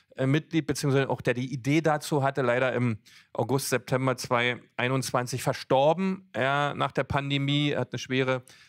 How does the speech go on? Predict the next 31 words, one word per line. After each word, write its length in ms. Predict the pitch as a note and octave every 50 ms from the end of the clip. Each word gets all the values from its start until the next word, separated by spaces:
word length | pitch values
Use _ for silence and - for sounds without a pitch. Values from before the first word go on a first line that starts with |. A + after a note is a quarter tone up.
| _ _ -
Krankheit 440 | - - B2 B2 C3+ C3+ C#3 C3 A#2
gehabt, 500 | C3 C3 B2+ B2 B2 B2 A#2+ - - -
äh, 300 | - B2 B2 A#2+ A#2+ A#2
und 140 | - A#2 A2+
in 80 | A#2+ A#2
dem 180 | A#2+ B2+ B2
Sinne 220 | A#2 A2 B2+ B2+ C3+
ist 260 | B2 - A#2+ - -
dieser 240 | C#3+ B2+ C#3 C3+ -
Unioner 320 | B2+ B2+ B2 B2 B2+ C#3
der 140 | C3 C3 A#2+
Woche 200 | B2 A#2 - C#3
für 140 | B2+ - C3+
den 80 | B2+
lieben 220 | A#2+ A#2+ C3 C3 B2+
Peter, 360 | - - C#3 C#3 C#3 - D3+
der 120 | C3+ B2+
da 80 | B2 B2+
oben 180 | A2+ B2 C3 C3
sitzt 220 | A#2+ C#3 C3+ -
und 100 | C#3 A2+
hoffentlich 380 | G#2 C3+ D3+ - E3 D3+ - -
zuhören 420 | - - F3 E3 F3 E3+ E3+ F3
kann 320 | - - D#3+ E3 F#3 F#3+ - - - - - - - D#3 -
und 120 | - C3
ein 100 | C3+ C3
bisschen 240 | B2 C3+ - D3 C3
was 140 | C3 B2+ -
von 120 | - C#3
uns 160 | B2+ A#2 -
mitkriegt, 540 | - C#3+ C#3 - - - D#3+ D3 C3+ - -